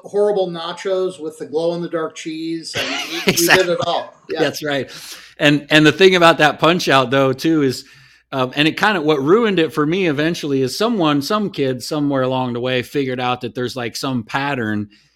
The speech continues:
Speaker 2: and if you just followed the pattern, you could beat it every time. And then
Speaker 1: Yeah.
Speaker 2: it was like, and which was cool when you first learned about it, you're like, "Awesome." And then all of a sudden it's like, "Well, now this ruins it 'cause I just
Speaker 1: <laughs>
Speaker 2: win every
Speaker 1: Right.
Speaker 2: time."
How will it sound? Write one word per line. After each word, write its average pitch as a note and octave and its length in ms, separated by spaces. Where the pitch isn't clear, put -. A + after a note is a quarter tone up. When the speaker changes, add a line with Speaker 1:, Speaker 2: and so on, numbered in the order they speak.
Speaker 2:
and A#2+ 140
if B2+ 80
you C3+ 100
just C3 200
followed C3 320
the A2+ 80
pattern, B2+ 460
you A#2 120
could G#2+ 180
beat B2+ 200
it A#2 100
every A2+ 220
time. A#2+ 500
And C#3 140
then C#3+ 140
Speaker 1:
Yeah. C3+ 60
Speaker 2:
it B2+ 60
was B2+ 140
like, C3 220
and D3+ 140
which D#3+ 180
was D#3 160
cool A#3 300
when D3+ 140
you C3+ 100
first D#3+ 340
learned D#3 220
about F3+ 240
it, F#3 80
you're D#3 100
like, C#3 220
"Awesome." E3+ 360
And C#3 140
then E3+ 160
all D#3 120
of D3 60
a D3 40
sudden F3 240
it's D#3 120
like, D#3 160
"Well, F#3 120
now G#3 200
this G3 220
ruins G#3 320
it D#3+ 140
'cause D#3+ 180
I D#3+ 60
just - 120
Speaker 1:
<laughs> E3 320
Speaker 2:
win G3 180
every D#3+ 140
Speaker 1:
Right. D4 240
Speaker 2:
time." - 100